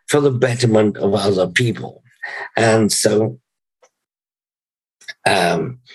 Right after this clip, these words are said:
you, um, have a, um, a ceremony in which you, you, you say an elaborate form of the Bodhisattva vow,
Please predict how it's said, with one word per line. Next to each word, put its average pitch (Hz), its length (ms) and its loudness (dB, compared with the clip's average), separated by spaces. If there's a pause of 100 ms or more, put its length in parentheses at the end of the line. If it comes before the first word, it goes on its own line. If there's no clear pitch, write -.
(680)
you, 95 400 2 (1800)
um, 92 320 -2
have 127 220 0
a, 95 480 0
um, 80 320 -14 (2250)
a 104 120 0
ceremony 117 760 4
in 104 140 4
which 107 320 4
you, 101 540 2
you, 98 420 -2
you 90 200 -10
say 113 340 0
an 101 120 -2
elaborate 107 640 0
form 107 360 2
of 98 160 0
the 98 80 2
Bodhisattva 92 720 0
vow, 85 360 -4